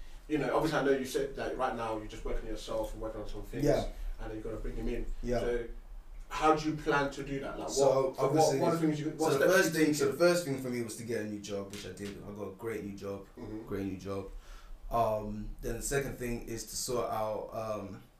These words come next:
Speaker 2: a couple of things with my house. I'm actually thinking of moving out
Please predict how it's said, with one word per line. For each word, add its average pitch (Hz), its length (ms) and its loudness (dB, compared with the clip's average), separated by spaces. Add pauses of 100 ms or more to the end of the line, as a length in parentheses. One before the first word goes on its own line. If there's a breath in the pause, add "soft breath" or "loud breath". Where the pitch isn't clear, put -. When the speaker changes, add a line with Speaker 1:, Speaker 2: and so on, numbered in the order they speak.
(480)
Speaker 2:
a 117 60 -10
couple 123 240 -2
of 117 80 -8
things 117 220 -6
with 107 120 -6
my 107 120 -6
house. 110 300 -4
I'm 110 100 -4
actually 113 260 -6
thinking 104 520 -8 (300)
of 101 320 -6 (160)
moving 101 440 -8
out 92 260 -8